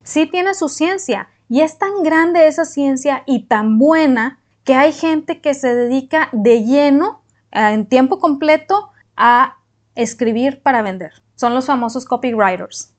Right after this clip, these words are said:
Y créeme que el ir aprendiendo a escribir para vender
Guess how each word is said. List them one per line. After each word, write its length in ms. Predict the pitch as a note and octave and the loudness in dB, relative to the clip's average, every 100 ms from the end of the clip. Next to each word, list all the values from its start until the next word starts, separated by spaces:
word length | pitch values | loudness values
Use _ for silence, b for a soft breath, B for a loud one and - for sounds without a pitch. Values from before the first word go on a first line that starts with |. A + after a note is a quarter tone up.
| _ - | _ -4
Y 200 | C4 A3+ | -4 0
créeme 520 | C4+ C4+ C4+ D4+ D4 | 2 4 2 0 -2
que 460 | C#4 C4 C4+ - _ _ - | -2 0 -2 -8 _ _ -6
el 180 | A#3+ | 0
ir 160 | B3+ D#4 | 2 2
aprendiendo 760 | D#4+ D#4+ D#4 C#4 C4+ G#3+ F#3+ _ _ | 2 -2 -12 -8 -8 -8 -18 _ _
a 140 | A3 | -2
escribir 560 | G#3+ - A#3+ A#3+ C4+ C#4+ | -2 -6 -6 -2 -2 -2
para 220 | D#4 D4 | 0 0
vender 460 | C4+ A#3+ B3 C4 | -2 -2 -2 -4